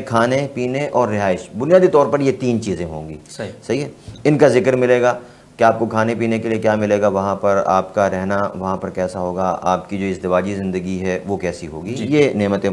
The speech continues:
Speaker 1: عام طور پر ہوتی ہیں۔
Speaker 2: ٹھیک ہے۔
Speaker 1: تو اصل میں بات یہ ہے کہ جو قرآن پاک اللہ تعالیٰ نے نازل کیا ہے،
Speaker 2: جی۔
Speaker 1: یہ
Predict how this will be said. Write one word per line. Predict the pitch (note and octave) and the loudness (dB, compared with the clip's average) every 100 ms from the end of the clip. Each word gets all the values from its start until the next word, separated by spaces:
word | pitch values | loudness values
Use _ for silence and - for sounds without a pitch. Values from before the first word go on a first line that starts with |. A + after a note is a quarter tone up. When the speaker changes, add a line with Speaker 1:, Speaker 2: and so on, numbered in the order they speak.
| - | -2
Speaker 1:
عام | F2+ | -4
طور | E2+ E2+ | -2 -4
پر | F2 | -2
ہوتی | E2 A2 | -4 -4
ہیں۔ | C3+ - - | -6 -8 -14
Speaker 2:
ٹھیک | - - | -10 -10
ہے۔ | - | -4
Speaker 1:
تو | - | -2
اصل | C#3 F#3 | 2 4
میں | F#3+ G3 F#3+ - - - G2+ | 4 2 -2 -4 -14 -12 2
بات | A#2 C#3+ D3 | 2 2 0
یہ | C#3+ | -2
ہے | D#3 | -2
کہ | D#3 | -2
جو | D3 D3 | -4 -4
قرآن | A2 F#2+ A2+ A#2 | 0 0 -2 -4
پاک | B2+ B2 | -4 -2
اللہ | A#2 | -4
تعالیٰ | A#2+ A#2+ B2 | -2 -4 -4
نے | |
نازل | G2 F2 F2+ B2 | -6 -4 -4 -6
کیا | A2 A2+ A2 | -4 0 0
ہے، | F2 F2+ G#2+ - - - | 0 -4 -4 -8 -20 -18
Speaker 2:
جی۔ | A2+ G2 - - - - | -12 -12 -12 -20 -20 -10
Speaker 1:
یہ | A2 A2+ D#3 E3+ F3 F3 | -6 2 6 8 8 6